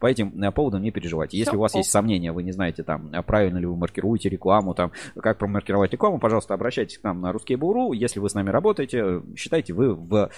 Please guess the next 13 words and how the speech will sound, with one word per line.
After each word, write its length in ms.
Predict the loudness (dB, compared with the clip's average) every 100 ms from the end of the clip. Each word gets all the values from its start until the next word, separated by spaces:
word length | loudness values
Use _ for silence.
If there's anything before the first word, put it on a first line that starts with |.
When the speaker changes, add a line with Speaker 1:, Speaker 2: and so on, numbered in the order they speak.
| -12
Speaker 1:
вы 540 | -6 -6 -2 8 10 10
в, 160 | 6 -4 4
в 40 |
этой 200 | 4 4
зоне 280 | 4 4 4
безопасности 680 | 2 2 4 2 0 -4 -4
на 120 | -2 -4
наших 300 | -4 -6 -4
площадках 480 | -2 0 0 -2
и 20 | -2
наших 240 | -4 -2
проектах. 360 | -2 -2 -2 -6
Мы, 200 | -4